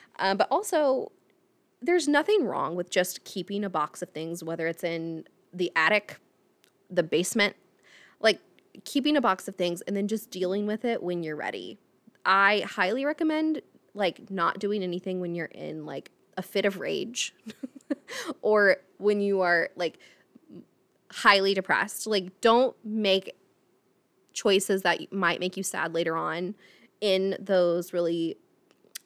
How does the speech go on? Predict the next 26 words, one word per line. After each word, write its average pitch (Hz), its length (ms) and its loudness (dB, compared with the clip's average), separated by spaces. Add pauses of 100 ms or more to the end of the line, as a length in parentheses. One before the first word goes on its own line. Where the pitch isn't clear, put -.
(100)
hard 180 380 0
moments, 202 560 -2 (600)
because 226 320 -2
you 226 60 0
might 190 240 0
end 202 100 -6
up 214 140 -8 (260)
having 277 220 -2
some 285 140 -4
regrets. 294 440 -2 (120)
I 254 460 0 (440)
feel 262 240 2
like 220 160 2
I 175 120 0
did - 220 -2
a 190 40 -2
good 226 200 -2
job 233 300 -2
of, 196 140 -6
like, 175 220 -4 (400)
which 214 240 -6
is 180 280 -4 (120)
shocking. 220 640 -2
I 175 100 -6
know. 170 260 -4
I 107 260 -6